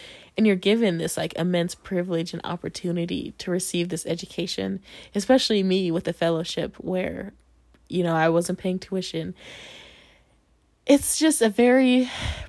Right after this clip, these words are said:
precocious balance that not a lot of people experience, but it's also hard to describe to someone until they are themselves in that situation. Like, I didn't expect to feel the feelings that I felt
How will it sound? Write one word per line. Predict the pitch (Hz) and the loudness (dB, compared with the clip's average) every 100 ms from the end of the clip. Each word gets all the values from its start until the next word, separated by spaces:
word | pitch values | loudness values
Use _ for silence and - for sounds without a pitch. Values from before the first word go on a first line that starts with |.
| - | -6
precocious | 240 - 208 208 214 190 | -4 2 2 2 0 -2
balance | 180 156 151 175 226 240 - | 0 0 2 0 0 -4 -2
that | 170 - | -4 -2
not | 175 185 180 | -4 0 2
a | |
lot | 190 190 | 2 0
of | 185 | -2
people | - 190 - 170 160 | -8 -6 0 0 0
experience, | 170 - - 165 170 214 262 294 - | -6 -10 -4 0 2 2 0 -4 -6
but | 220 202 | -2 -2
it's | 202 | 0
also | 233 240 262 | -2 2 0
hard | 233 208 202 | 4 4 2
to | - | -2
describe | 196 180 - 170 170 180 | -6 -6 -2 0 0 0
to | - | -4
someone | 208 220 226 226 233 226 - - - _ _ _ _ _ - | -2 -2 0 0 -2 -6 -20 -20 -20 _ _ _ _ _ 0
until | 214 185 226 202 196 196 - _ | 2 2 4 6 6 2 -2 _
they | 190 170 | 2 4
are | 160 165 165 160 160 | 2 2 4 2 0
themselves | - 165 165 - 160 151 170 190 - - _ _ _ _ _ _ - _ | -2 -4 -4 -4 -2 -2 -6 -12 -14 -16 _ _ _ _ _ _ -20 _
in | 202 180 170 | 0 2 2
that | 156 160 | -2 -4
situation. | - 180 170 160 - - - | -8 -6 -6 -6 -6 -8 -6
Like, | 175 | -2
I | 185 | 0
didn't | 185 190 185 | 0 0 0
expect | 180 - - 165 165 _ | -2 -6 -4 -4 -4 _
to | - | -8
feel | - 170 175 170 | -6 -4 -2 0
the | 160 | -4
feelings | - 170 151 156 | -2 -2 -2 -6
that | - - | -8 -10
I | 180 | -10
felt | - - - - | -8 -8 -8 -14